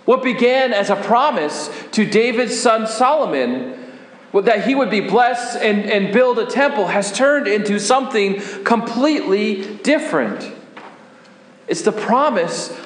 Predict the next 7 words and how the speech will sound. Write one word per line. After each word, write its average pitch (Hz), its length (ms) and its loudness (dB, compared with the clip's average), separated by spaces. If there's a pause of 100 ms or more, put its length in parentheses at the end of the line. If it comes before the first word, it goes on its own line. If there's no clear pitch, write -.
of 190 140 2
an 214 140 -2
everlasting, 214 1040 0 (160)
of 180 160 0
a - 20 2
never-ending 208 960 0
kingdom. 123 640 -2